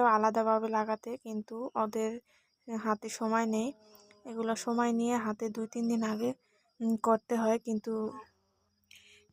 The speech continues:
এই যে দেখতে পাচ্ছেন, সুন্দরভাবে পাখনা দিতেছে। পাখনা দেওয়ার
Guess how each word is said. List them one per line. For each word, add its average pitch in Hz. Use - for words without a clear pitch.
এই 254
যে 254
দেখতে 247
পাচ্ছেন, 247
সুন্দরভাবে 226
পাখনা 226
দিতেছে। 226
পাখনা 277
দেওয়ার 269